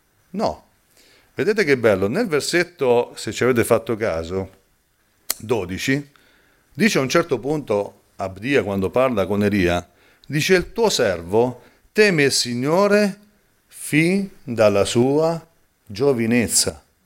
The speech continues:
Non è una novità. E a me, vi devo dire, questo mi ha parlato in modo particolare, dicevo: "Signore, veramente."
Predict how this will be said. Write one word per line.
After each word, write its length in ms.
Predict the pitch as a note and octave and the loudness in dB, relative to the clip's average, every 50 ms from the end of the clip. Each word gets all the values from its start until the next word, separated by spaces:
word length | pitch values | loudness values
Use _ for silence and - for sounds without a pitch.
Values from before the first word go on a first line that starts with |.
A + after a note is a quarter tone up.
| _ _ | _ _
Non 240 | - B2 C3 D3 D3+ | -8 -6 -4 -2 -2
è 100 | F3+ F#3 F3 | -2 0 0
una 180 | C#3 G#2+ F#2+ | 0 0 0
novità. 480 | F#2+ F#2+ F#2 F#2 F#2+ - G2 D#2+ - - _ _ _ _ _ _ _ _ _ _ _ | 0 0 0 0 -2 -2 -2 -4 -6 -8 _ _ _ _ _ _ _ _ _ _ _
E 60 | A#2+ | -6
a 20 | C3 | -4
me, 160 | E3 F3+ D#3 | -2 -2 -2
vi 60 | A#2+ | 0
devo 200 | G#2+ G#2+ G#2 G#2 | 0 2 2 2
dire, 220 | G#2+ A#2 G#2+ G2 G2 | 2 2 2 2 4
questo 320 | A#2 B2 A2+ - A2 F#2 | 4 2 2 2 0 -2
mi 80 | F#2+ G2 | -2 -2
ha 60 | F#2 | -4
parlato 320 | - - F#2+ F#2+ F#2+ F2+ | -2 -4 -2 -2 -2 -2
in 80 | G2 F#2+ | -2 -2
modo 200 | F#2+ G2 F#2+ F2+ | -2 -2 -2 0
particolare, 520 | D#2+ F#2+ F2 - G2+ F#2 G2 F#2+ F#2 E2+ | 0 0 0 0 0 0 2 2 2 0
dicevo: 180 | F2 - G2+ F#2+ | -2 -6 -12 -18
"Signore, 320 | - - G2+ F#2+ F2+ E2+ | -16 -14 -12 -12 -10 -10
veramente." 500 | E2+ F2+ F2+ F2+ F2 F2 F2 - _ _ | -10 -8 -8 -8 -8 -8 -10 -12 _ _